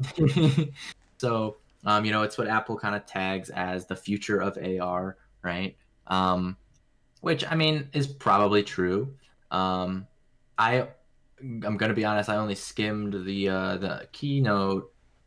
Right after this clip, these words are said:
once. So, you know, I just, I saw them announce it and was like, "Okay, it looks kinda the same." <laughs> You know?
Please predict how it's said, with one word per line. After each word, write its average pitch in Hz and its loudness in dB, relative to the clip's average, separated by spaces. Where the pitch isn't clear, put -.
once. 101 0
So, 98 4
you 117 0
know, 98 0
I 131 2
just, 135 2
I 135 2
saw 117 4
them 127 4
announce 95 2
it 110 -2
and 98 -4
was 95 -6
like, 95 -2
"Okay, 131 -6
it 147 -14
looks - -16
kinda - -10
the - -18
same." - -14
<laughs> - -20
You 113 2
know? - 2